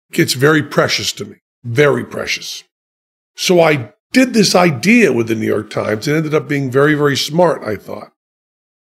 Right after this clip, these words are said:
I wrote it in a very short period of time, five hours,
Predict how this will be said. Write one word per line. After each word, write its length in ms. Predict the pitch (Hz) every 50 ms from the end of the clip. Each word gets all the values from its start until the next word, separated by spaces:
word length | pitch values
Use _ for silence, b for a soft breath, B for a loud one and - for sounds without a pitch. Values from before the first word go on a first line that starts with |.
| _ _ -
I 220 | 147 139 131 139
wrote 460 | 135 127 117 117 131 160 175 190 190 196
it 220 | 196 190 196 - _ _ _ _ _ -
in 460 | - 151 135 131 127 131 135 - - _ _ _ _ -
a 60 | -
very 360 | 139 120 117 233 247 214 175 156
short 340 | - - 170 147 131 - -
period 200 | 135 120 113 107
of 80 | 104
time, 300 | 98 - 120 98 90 90
five 360 | - - - 151 156 156 151 131
hours, 480 | 117 101 101 104 - 95 - - -